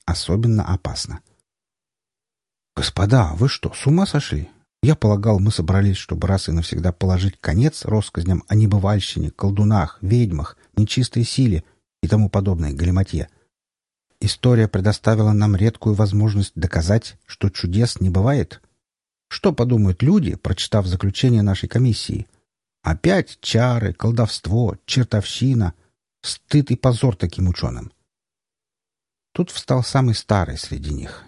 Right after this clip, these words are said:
седой, как лунь, химик, и сказал: "Дорогие коллеги, чудеса были, есть и будут. Разве это не чудо, что два газа, соединяясь, образуют воду,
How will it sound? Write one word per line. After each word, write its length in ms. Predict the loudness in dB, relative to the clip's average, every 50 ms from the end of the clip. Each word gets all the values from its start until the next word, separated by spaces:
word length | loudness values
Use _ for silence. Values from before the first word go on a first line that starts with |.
| _ _
седой, 460 | -4 -2 -2 0 2 2 0 0 -2
как 260 | -2 -4 -6 -4 -4
лунь, 260 | -2 0 2 0 0
химик, 540 | -2 -4 -2 0 2 2 2 2 0 -4 -14 -10 -8
и 60 | -8
сказал: 520 | -8 -2 -2 -2 0 0 -4 -6 -6 -12 -14 _ _ _ _ _ _ _ _ _ _ _ _ _ _ _ _ _ _ _ _ _ _ _ _ -6
"Дорогие 400 | -2 0 0 2 2 2 0 0
коллеги, 680 | 0 2 2 2 2 2 0 -2 -6 -6 -8 -8 -8 -12 -20 -20 _ _ _ _ _ _ _ _
чудеса 640 | -6 -4 -2 0 0 -2 0 0 0 0 0 0 -2
были, 720 | -2 -2 0 0 2 2 2 2 2 0 0 -2 -4 -6 _ _ _
есть 480 | -2 0 2 2 2 0 -2 -6 -10 -4
и 100 | -2 -2
будут. 560 | -2 -2 -4 -4 -4 -6 -10 -12 -14 -18 -20 _ _ _ _ _ _ _ _ _ _ _ _ _ _ _ _ _
Разве 380 | 0 2 2 4 2 2 0 0
это 160 | 0 0 -2
не 160 | -2 -4 -4
чудо, 500 | -6 -4 -2 2 2 2 2 0 -4 -6 -8
что 220 | -14 -10 -10 -8
два 340 | -8 -6 -2 0 2 2 2
газа, 460 | 2 2 2 2 2 2 0 -4 -10
соединяясь, 840 | -10 -4 -2 -2 -2 -2 -2 -2 0 0 2 2 2 0 -2 -4 -4 -4
образуют 580 | -2 -2 0 0 -2 0 0 0 0 0 0
воду, 460 | -2 -2 0 0 0 0 0 -2 -4